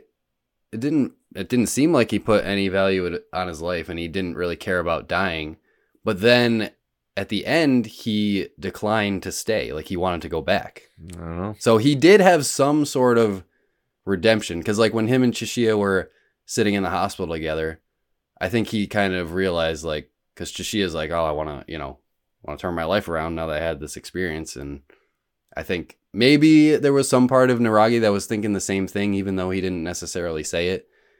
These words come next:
Speaker 1: Like, even though he was a piece of shit before, but maybe this near-death experience will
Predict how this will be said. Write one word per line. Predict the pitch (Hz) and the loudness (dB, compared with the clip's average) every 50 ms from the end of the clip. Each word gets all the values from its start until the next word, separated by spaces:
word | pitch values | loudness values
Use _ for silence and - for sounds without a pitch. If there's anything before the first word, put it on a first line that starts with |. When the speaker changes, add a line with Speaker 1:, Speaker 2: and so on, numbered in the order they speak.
| _ _ _ _ | _ _ _ _
Speaker 1:
Like, | 78 76 - - _ _ _ _ | -14 -14 -14 -18 _ _ _ _
even | - 85 90 92 90 | -10 -8 -6 -4 -4
though | 90 90 87 - | -4 -6 -8 -8
he | - 95 95 | -8 -6 -6
was | 87 85 - | -6 -6 -6
a | 85 | -8
piece | - 110 101 - | -6 -8 -6 -6
of | 92 82 | -8 -6
shit | - 101 92 - | -6 -6 -6 -6
before, | 85 82 - 101 92 85 85 80 | -8 -8 -4 -2 -2 -2 -2 -4
but | 78 78 78 - - _ _ _ - | -4 -6 -6 -8 -12 _ _ _ -10
maybe | 76 87 85 80 82 82 80 78 - _ _ _ _ _ _ _ _ | -6 -6 -4 -4 -4 -4 -6 -8 -12 _ _ _ _ _ _ _ _
this | 90 - | -8 -6
near-death | - 90 87 90 87 82 90 - - 76 76 95 95 - 98 | -4 -2 -2 -2 -2 -2 -4 -4 -6 -4 -2 -2 -2 -2 -4
experience | 80 - - - 85 85 87 82 80 76 - - - | -10 -10 -10 -8 -6 -6 -6 -6 -8 -10 -12 -12 -10
will | - 76 76 73 71 | -10 -10 -8 -10 -12